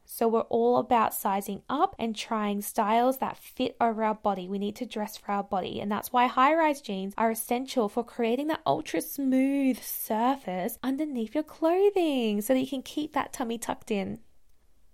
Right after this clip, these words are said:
So tip number fourteen, wide leg or flared jeans or pants. So this is another styling tip for slimming and giving yourself that visual balance look. These are the styles you want to try.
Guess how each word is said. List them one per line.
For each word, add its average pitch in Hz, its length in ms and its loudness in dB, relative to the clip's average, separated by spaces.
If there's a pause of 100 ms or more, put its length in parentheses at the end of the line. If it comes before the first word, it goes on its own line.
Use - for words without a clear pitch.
(220)
So 269 160 -2
tip 320 200 2
number 311 220 4
fourteen, 285 720 2
wide 254 640 4
leg 220 500 2
or 233 140 2
flared 208 920 -2
jeans 202 360 -8
or - 80 -2
pants. - 800 -10
So - 160 -2
this 285 320 2
is 415 140 4
another 247 320 2
styling 226 400 0
tip - 320 -2
for 226 80 -4
slimming 240 600 -2
and 226 400 2 (380)
giving 294 320 2
yourself 294 380 4
that 233 200 4
visual 233 440 4
balance 202 580 0 (100)
look. 196 360 0
These 247 240 4
are - 20 -4
the 285 80 2
styles 220 400 4
you 220 100 -4
want 196 160 -2
to 202 140 -8
try. - 300 -2